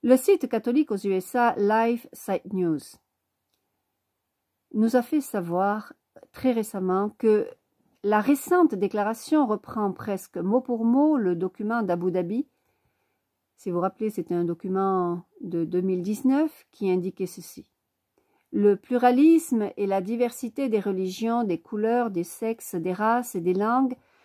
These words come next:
sont voulus par Dieu dans sa sagesse par laquelle il a créé les êtres humains. » À l'époque, Monseigneur Athanasius Schneider, d'Astana, au Kazakhstan, avait fait part de ses inquiétudes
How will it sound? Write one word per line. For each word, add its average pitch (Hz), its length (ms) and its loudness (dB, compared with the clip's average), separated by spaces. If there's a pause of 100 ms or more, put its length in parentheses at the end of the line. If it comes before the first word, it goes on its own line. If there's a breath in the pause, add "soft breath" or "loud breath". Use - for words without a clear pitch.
(180 soft breath)
sont 254 260 4
voulus 277 320 6
par 226 220 0
Dieu 240 320 -2
dans 240 200 2
sa 247 160 -8
sagesse 208 600 -6
par 196 180 -6
laquelle 202 640 -2
il 220 160 2
a 202 80 2
créé 190 380 -4
les 175 220 -2
êtres 175 380 -6
humains. » 160 260 -2 (1800)
À 220 80 4
l'époque, 320 680 2 (560)
Monseigneur 214 720 -2
Athanasius 202 680 -2
Schneider, 208 800 0 (640)
d'Astana, 214 720 0
au 185 40 -4
Kazakhstan, 180 720 -4 (480 soft breath)
avait 233 200 4
fait 311 140 2
part 359 240 4
de 240 100 0
ses 220 240 -6
inquiétudes 220 800 -2